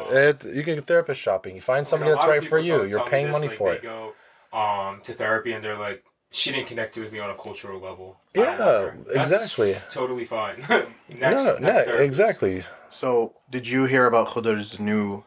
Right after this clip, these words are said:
Speaker 3: nickname, uh, Sheikh Khudr?
Speaker 2: No.
Speaker 3: So that's his new nickname. It's Sheikh Khudr.
Speaker 1: Yes.
Speaker 3: So, Sheikh Khudr, I have a
Speaker 1: I
Speaker 3: question for you.
Speaker 2: Well,
Speaker 3: Is
Speaker 2: why is
Speaker 1: very
Speaker 2: he?
Speaker 1: religious person. Um, I'll
Speaker 3: And I will
Speaker 1: explain
Speaker 3: figure that out later, but
Speaker 1: Yes.
Speaker 3: essentially my question is:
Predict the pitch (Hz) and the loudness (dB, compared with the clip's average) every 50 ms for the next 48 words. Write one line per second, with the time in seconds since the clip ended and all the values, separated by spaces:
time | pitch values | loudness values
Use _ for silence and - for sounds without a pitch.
0 | _ - 104 104 110 240 127 127 135 131 - _ - 98 95 92 - - 107 - | _ -4 -4 -2 0 2 2 2 0 0 -4 _ -4 -2 -2 0 2 2 0 0
1 | - - 110 113 139 139 - - - _ _ _ _ _ _ _ _ - 101 98 | 0 0 2 2 2 0 0 -6 -20 _ _ _ _ _ _ _ _ -10 -8 -4
2 | 95 101 107 117 - - - - - - - - - - - 104 101 104 104 110 | -4 -2 -4 -4 -6 -12 -20 -20 -20 -20 -16 -10 -6 0 2 4 4 4 2 0
3 | 104 98 110 107 101 110 117 117 107 98 95 95 - - - 101 95 - - 123 | 0 0 0 2 2 2 2 0 0 -2 -2 -4 -6 -4 -2 -2 -2 0 0 0
4 | 110 98 92 - - - - - - 107 104 - - 131 127 - - 117 107 95 | 0 -2 -4 -6 -8 -2 0 2 4 4 4 4 2 2 2 2 2 2 2 2
5 | - - - - - - - - - - - - - - - - - 113 120 113 | -2 -6 -18 -20 -20 -20 -16 -14 -14 -12 -14 -14 -18 -18 -14 -8 -4 -2 -2 -2
6 | - - 135 127 - - 131 113 107 - 120 110 107 107 104 104 120 117 110 110 | 0 0 0 0 0 -2 -2 -4 -8 -8 -8 -6 -6 -4 -2 0 2 2 4 4
7 | 110 113 117 123 127 123 - - 135 143 143 139 - - - - - - _ - | 6 6 6 4 2 0 -2 -4 -4 -4 -4 -6 -10 -16 -20 -20 -20 -20 _ -20
8 | 98 - - - - 95 98 98 _ _ _ - - - - - - _ _ _ | -20 -20 -20 -20 -20 -20 -20 _ _ _ _ -20 -20 -18 -18 -18 -18 _ _ _
9 | _ _ - - - - 123 123 131 151 170 170 170 - 185 156 156 139 131 117 | _ _ -20 -20 -14 -8 -2 2 4 6 4 4 4 4 4 4 4 4 4 6
10 | 113 107 104 98 107 110 110 95 90 92 - - 110 107 104 107 104 - - 117 | 4 4 4 4 2 2 2 0 -2 -4 -4 0 2 2 4 2 0 -4 -6 -2
11 | 117 - 143 139 139 - 135 120 120 117 117 - 117 113 - 113 107 104 104 95 | 0 0 2 2 2 0 0 0 0 0 0 0 -2 0 0 -2 -2 -4 -4 -4
12 | - - | -6 -8